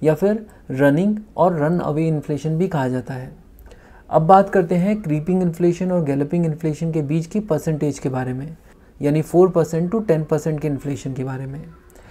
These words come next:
Basically, अगर इन्फ्लेशन फ़ोर परसेंट से टेन परसेंट के बीच में है, तो इसे वॉकिंग इन्फ्लेशन कहा जाता है। वॉकिंग इन्फ्लेशन basically गवर्नमेंट और सेंट्रल बैंक्स के लिए एक अलर्ट मैकेनिज्म की तरह काम करता है।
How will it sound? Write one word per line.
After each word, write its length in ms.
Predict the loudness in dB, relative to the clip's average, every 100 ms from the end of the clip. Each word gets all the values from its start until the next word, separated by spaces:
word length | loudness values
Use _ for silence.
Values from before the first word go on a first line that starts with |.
| -12 0
Basically, 420 | 2 2 2 2
अगर 320 | 2 2 4
इन्फ्लेशन 520 | 2 2 2 2 0
फ़ोर 300 | -2 2 4
परसेंट 400 | 4 2 2 -4
से 140 | 0 0
टेन 260 | 2 0 2
परसेंट 320 | 2 2 0
के 100 | 0
बीच 300 | 0 -4 -2
में 120 | 0
है, 240 | 0 -2 -6 -18 -20 0
तो 120 | 4
इसे 200 | 4 4
वॉकिंग 440 | 4 4 4 2
इन्फ्लेशन 380 | 0 0 -2 -2
कहा 160 | -4 -4
जाता 260 | -4 -8
है। 240 | -10 -12 -18 -8
वॉकिंग 380 | 2 2 4 4
इन्फ्लेशन 580 | 4 2 0 0 -2 -4 -6 -14 -2
basically 440 | 0 0 0 0 0
गवर्नमेंट 440 | 0 2 0 -2
और 180 | 0 0
सेंट्रल 340 | 0 -2 0
बैंक्स 340 | 0 0 -2 -2
के 120 | -2
लिए 240 | 0 -2
एक 120 | -2
अलर्ट 260 | -2 0 0
मैकेनिज्म 560 | 0 -2 -2 -2 -2 -2
की 80 |
तरह 180 | 0 0
काम 240 | 0 -2 -2
करता 280 | -2 -2
है। 360 | -4 -6 -8 -20